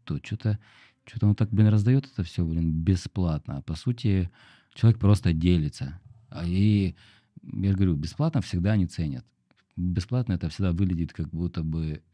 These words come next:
это бесполезная информация. Но по сути сейчас можно любой профессии, любому виду,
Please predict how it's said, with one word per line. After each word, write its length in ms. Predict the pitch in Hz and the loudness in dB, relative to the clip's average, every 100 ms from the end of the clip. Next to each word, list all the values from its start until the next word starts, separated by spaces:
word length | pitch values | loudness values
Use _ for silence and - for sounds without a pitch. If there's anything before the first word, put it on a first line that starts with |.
| _ - | _ -14
это 200 | - 82 | -8 -6
бесполезная 760 | 78 - 87 85 85 69 76 78 | -6 -6 -4 -2 -2 -4 -8 -8
информация. 760 | 71 - 76 71 64 - 82 _ _ _ _ _ _ _ - | -12 -10 -6 -6 -8 -16 -20 _ _ _ _ _ _ _ -6
Но 100 | 90 | -4
по 120 | 78 | -4
сути 300 | 76 131 135 | -4 -6 -4
сейчас 340 | 98 87 95 82 | -6 -4 -4 -2
можно 260 | 92 80 82 | -4 -2 -2
любой 420 | 82 87 82 80 | 0 0 -2 -4
профессии, 540 | - 80 - 90 - 71 | -6 -10 -6 -6 -6 -10
любому 560 | 73 78 85 82 78 73 | -8 -6 -4 -4 -4 -10
виду, 720 | - 76 85 78 80 76 71 | -12 -6 -4 -4 -6 -6 -8